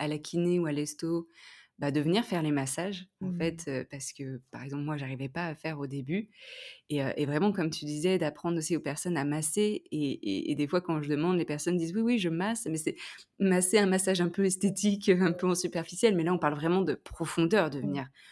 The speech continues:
Speaker 1: remuer la peau, de venir mettre de la mobilité. Ça, ça brûle, c'est inconfortable. Mais c'est, c'est, si j'ai bien compris, quand ça brûle, c'est parce qu'il y a un afflux de sang qui, qui vient et qui vient remettre de la mobilité. Est-ce que, est-ce que tu peux ex-,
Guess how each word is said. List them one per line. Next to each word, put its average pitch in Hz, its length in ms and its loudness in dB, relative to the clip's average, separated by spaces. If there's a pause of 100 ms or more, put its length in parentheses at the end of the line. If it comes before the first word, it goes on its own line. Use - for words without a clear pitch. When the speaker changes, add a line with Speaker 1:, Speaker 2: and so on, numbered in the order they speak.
(200)
Speaker 1:
remuer 180 480 8
la 147 160 4
peau, 190 380 4
de 180 80 2
venir 156 200 2
mettre 160 200 0
de 160 60 2
la 147 80 2
mobilité. 151 600 0
Ça, 160 300 -2
ça - 180 -8
brûle, 214 460 4
c'est - 140 -4
inconfortable. 156 760 -4 (520)
Mais 160 60 -2
c'est, 156 220 0
c'est, 156 340 0
si - 220 -6
j'ai 151 100 0
bien 147 180 -2
compris, 196 400 -4
quand 160 160 -8
ça 151 200 -4
brûle, 175 200 0
c'est - 140 -8
parce 160 100 -12
qu'il 143 160 -8
y 147 40 -2
a - 20 0
un 143 80 0
afflux 151 240 -8
de 160 60 -10
sang 180 240 -2
qui, 156 280 -10
qui - 200 -10
vient 185 420 0
et 180 80 -2
qui 160 160 -12
vient 151 120 -4
remettre 160 260 -6
de 165 40 0
la 160 120 -2
mobilité. 165 400 -6
Est-ce 254 120 -4
que, 196 100 -6 (440)
est-ce - 140 -8
que 202 80 0
tu 180 100 -4
peux 160 80 2
ex-, 151 260 0